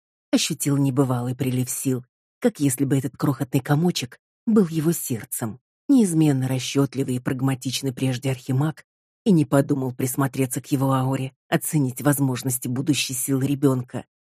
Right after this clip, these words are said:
Нарк просто наклонился к его головке, успокаивая и согревая дыханием, и коснулся маленького лобика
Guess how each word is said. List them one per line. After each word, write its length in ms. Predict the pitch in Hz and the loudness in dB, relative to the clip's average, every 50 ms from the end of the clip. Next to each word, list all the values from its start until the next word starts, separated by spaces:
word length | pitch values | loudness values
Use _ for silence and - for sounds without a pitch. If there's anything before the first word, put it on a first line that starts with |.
| _ _ | _ _
Нарк 480 | - 131 139 131 123 123 123 - - - - | -4 -2 0 0 -2 -2 -6 -8 -16 -16 -6
просто 320 | - 127 127 127 - 127 | -4 -4 -4 -4 -4 -4
наклонился 680 | 123 127 123 - 131 131 131 131 143 156 147 - - 123 | -4 -4 -4 -2 -2 -2 0 0 0 -2 -2 -6 -10 -10
к 140 | - _ - | -10 _ -8
его 220 | 123 117 123 117 | -6 -4 -4 -2
головке, 580 | 117 127 127 123 127 123 123 - - - - - _ _ _ _ _ _ _ _ | -2 0 0 0 -2 -4 -6 -8 -12 -12 -12 -12 _ _ _ _ _ _ _ _
успокаивая 800 | 240 - - - - 131 123 - 131 120 120 113 113 110 123 123 | -8 -8 -6 -2 -2 -2 -2 -2 -4 -4 -4 -4 -6 -4 -4 -4
и 60 | 120 | -4
согревая 560 | 123 - 131 120 127 127 123 127 127 127 127 | -6 -6 -6 -4 -4 -2 -2 0 -2 -2 -2
дыханием, 760 | 127 127 123 - 131 123 123 120 120 123 123 123 123 - _ _ _ - - - _ _ _ - | -4 -6 -6 -4 -2 -2 -2 -2 -4 -4 -4 -6 -6 -10 _ _ _ -20 -20 -20 _ _ _ -4
и 80 | 269 - | -4 0
коснулся 580 | - 151 135 - - 131 131 127 123 - - | 0 -2 -2 -2 -6 -6 -6 -6 -6 -6 -4
маленького 560 | 123 127 127 127 123 123 123 120 - - 120 | -2 -2 0 -2 -2 -4 -4 -6 -8 -6 -4
лобика 580 | 131 127 131 151 156 143 143 - - - 127 | -2 0 0 -2 -2 -2 -4 -6 -6 -8 -10